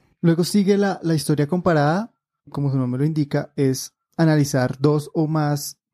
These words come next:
hechos históricos de manera paralela, pues para saber y entender qué diferencias hay, qué rumbos distintos tomaron, por qué, eh, ocurrió esto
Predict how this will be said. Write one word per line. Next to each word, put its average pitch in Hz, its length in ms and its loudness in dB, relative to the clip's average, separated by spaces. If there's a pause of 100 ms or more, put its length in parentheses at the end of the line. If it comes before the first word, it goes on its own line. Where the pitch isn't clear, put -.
(160)
hechos 156 320 2
históricos 175 640 -2
de 143 120 2
manera 131 300 -2
paralela, 165 560 -2 (380)
pues 165 180 2
para 156 560 0
saber 147 420 2
y 147 60 4
entender 143 540 0
qué 143 100 2
diferencias 131 560 0
hay, 156 480 0
qué 139 160 2
rumbos 135 380 0
distintos 127 480 -4
tomaron, 143 500 2 (160)
por 143 260 2
qué, 147 360 2 (500)
eh, 139 280 0
ocurrió 139 520 4
esto 131 580 0